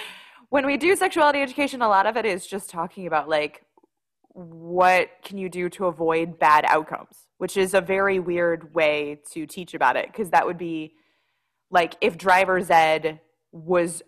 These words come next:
only about, um, you know, what to do when you, when your car breaks down.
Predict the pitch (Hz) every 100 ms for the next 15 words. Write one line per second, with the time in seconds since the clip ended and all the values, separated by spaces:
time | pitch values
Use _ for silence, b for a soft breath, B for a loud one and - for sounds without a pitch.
0 | - 190 190 185 180 165 151 127 131 165
1 | 175 _ - 170 160 170 160 151 135 -
2 | - _ _ - 165 156 147 143 151 _
3 | _ _ _ _ 175 156 151 175 - 185
4 | 170 160 156 156 147 143 - 165 139 -
5 | 165 151 - - - - 180